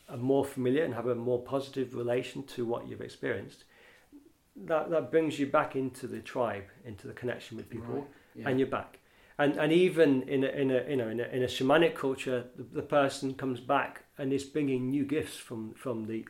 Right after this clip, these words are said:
Speaker 1: other realms to, to them. It's new life, and so they've got more than positive. So you've got an
Speaker 2: Mm.
Speaker 1: identity then. You're the, you're the shaman or something,
Speaker 2: Mm.
Speaker 1: or the trainee.
Speaker 2: Yeah.
Speaker 1: So, so this, this, so this way that we approach it as a society makes all the difference.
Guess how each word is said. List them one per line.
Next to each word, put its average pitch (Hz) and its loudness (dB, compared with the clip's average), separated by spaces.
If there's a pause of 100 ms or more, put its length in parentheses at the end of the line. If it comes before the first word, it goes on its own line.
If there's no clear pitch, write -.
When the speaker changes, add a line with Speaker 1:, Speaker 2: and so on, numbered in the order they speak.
Speaker 1:
other 123 -4
realms 113 -2
to, 120 -4
to 139 -4
them. 120 -2
It's 120 -10
new 131 0
life, 123 -2
and 104 -16
so - -14
they've 107 -10
got 123 -10
more 147 2
than 117 -2
positive. - -16 (600)
So 131 -6
you've 127 2
got 135 0
an 123 -2
Speaker 2:
Mm. 113 -4
Speaker 1:
identity 143 -2
then. 107 -10
You're 107 -10
the, 104 -10
you're 113 -14
the 95 -14
shaman 117 -6
or 95 -10
something, 131 -6
Speaker 2:
Mm. 104 -10
Speaker 1:
or 104 -10
the 101 -10
trainee. 107 -8 (200)
Speaker 2:
Yeah. 123 -8 (1000)
Speaker 1:
So, 131 2
so 139 6
this, 151 2
this, 147 -2
so 147 -4
this 135 -4
way 165 8
that - 0
we 135 2
approach 131 2
it - -8
as 123 -8
a 120 -4
society 127 -4 (560)
makes 135 2
all 127 0
the 131 -2
difference. 190 -10